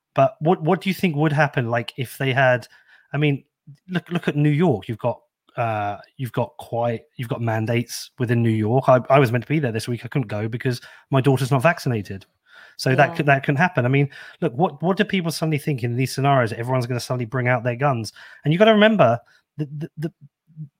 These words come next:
Speaker 1: whilst Trudeau in our cohort is not particularly popular, there are other people who do support him. So what, they're gonna descend into civil, I don't think this is a scenario where they s-, descend into civil war.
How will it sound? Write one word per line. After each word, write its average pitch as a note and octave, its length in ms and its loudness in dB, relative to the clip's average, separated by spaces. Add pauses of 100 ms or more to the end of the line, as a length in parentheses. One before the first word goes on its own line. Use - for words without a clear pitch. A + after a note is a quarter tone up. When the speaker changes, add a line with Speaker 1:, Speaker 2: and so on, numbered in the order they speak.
(220)
Speaker 1:
whilst E3+ 280 2
Trudeau E3+ 480 2
in C3 120 2
our C#3 160 2
cohort C#3 480 -2
is A#2 120 -8
not C3 120 -4
particularly C3+ 320 -10
popular, E3 340 -4
there B2+ 100 -6
are D3+ 60 0
other D#3+ 120 -4
people C3+ 240 -10
who B2+ 60 -4
do C3 140 -6
support C#3 400 -10
him. G2 180 -14 (360)
So - 140 -6
what, C#3 220 2
they're B2+ 80 -2
gonna C3 200 2
descend B2+ 360 0
into B2 180 -4
civil, B2 300 -6
I D#3+ 40 2
don't G#3 160 -2
think D3+ 180 -8
this D3+ 140 -8
is B2+ 120 -6
a A#2+ 40 -8
scenario A#2+ 420 -4
where A2 80 -8
they A2+ 80 -6
s-, - 120 -12
descend A2 360 -10
into G2 180 -12
civil F#2+ 320 -14
war. E2 240 -20